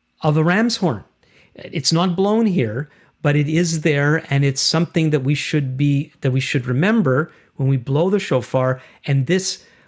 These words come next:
uh, is one of the passages, a special passage that's read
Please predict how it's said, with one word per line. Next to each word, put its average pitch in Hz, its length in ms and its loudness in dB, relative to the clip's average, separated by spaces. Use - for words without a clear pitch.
uh, 143 180 0
is 127 200 0
one 156 160 2
of 165 60 2
the 151 80 0
passages, 156 800 -2
a - 40 -6
special 160 360 0
passage 143 440 -2
that's 120 200 -4
read 139 520 0